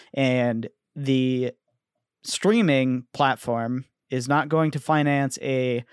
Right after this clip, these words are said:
hundred million dollar movie when they could finance five or ten or fifteen,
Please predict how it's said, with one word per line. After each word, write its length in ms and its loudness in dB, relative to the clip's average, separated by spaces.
hundred 380 2
million 360 0
dollar 280 2
movie 640 0
when 200 0
they 180 2
could 220 -6
finance 800 -2
five 920 2
or 160 0
ten 600 2
or 160 0
fifteen, 800 0